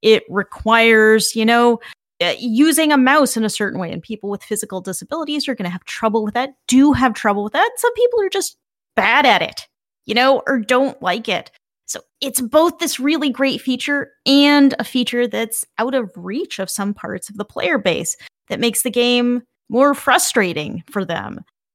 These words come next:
And, uh, you know, like, even I, you know, I used to play, uh, a lot just on my laptop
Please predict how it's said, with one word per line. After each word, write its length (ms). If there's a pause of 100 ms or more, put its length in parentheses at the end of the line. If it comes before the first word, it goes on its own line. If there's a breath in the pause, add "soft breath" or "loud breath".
And, 680 (360)
uh, 280 (140)
you 100
know, 160
like, 180
even 240
I, 380 (260 loud breath)
you 80
know, 320
I 80
used 340
to 60
play, 500 (100)
uh, 340
a 80
lot 240
just 240
on 100
my 120
laptop 500